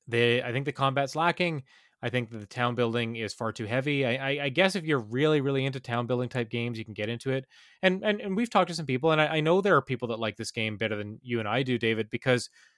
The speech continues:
the Metacritic <laughs> score on Switch is a sixty,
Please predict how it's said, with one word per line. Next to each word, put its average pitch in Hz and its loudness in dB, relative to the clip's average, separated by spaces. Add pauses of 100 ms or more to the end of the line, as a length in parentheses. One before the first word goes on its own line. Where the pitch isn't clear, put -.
(180)
the 139 2
Metacritic 156 2
<laughs> - -2
score 156 6
on 135 4
Switch 160 0 (320)
is 123 2
a 120 0
sixty, 165 -4